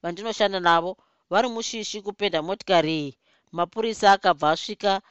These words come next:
achibvunza nezvemuridzi wemotikari. Takavaudza kuti aiva aenda kubasa nechovha, asi motikari yake aizouya otora manheru obva kubasa. Zvakatikatyamadza kwazvo kunzwa mapurisa oti motikari iyi yaiva yabiwa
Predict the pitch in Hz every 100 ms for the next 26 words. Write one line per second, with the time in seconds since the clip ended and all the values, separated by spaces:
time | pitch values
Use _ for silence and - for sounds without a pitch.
0 | _ _ _ - 175 214 151 180 190 170
1 | 180 190 165 165 190 151 147 156 175 185
2 | - 160 127 - _ _ _ _ _ _
3 | - 196 247 233 226 175 175 220 202 180
4 | 208 208 196 190 180 175 196 185 170 156
5 | 160 170 - 175 131 143 151 _ _ 160
6 | - 185 190 - 180 165 175 180 - 196
7 | - _ 185 185 156 139 175 190 170 185
8 | 170 156 147 143 139 175 156 139 156 147
9 | 135 - _ _ _ _ _ _ 170 240
10 | 233 214 220 208 214 196 202 175 156 185
11 | 190 156 - 165 143 160 190 180 190 185
12 | 185 190 185 180 - 175 160 160 151 -
13 | _ - 160 190 185 175 180 175 190 190
14 | 175 143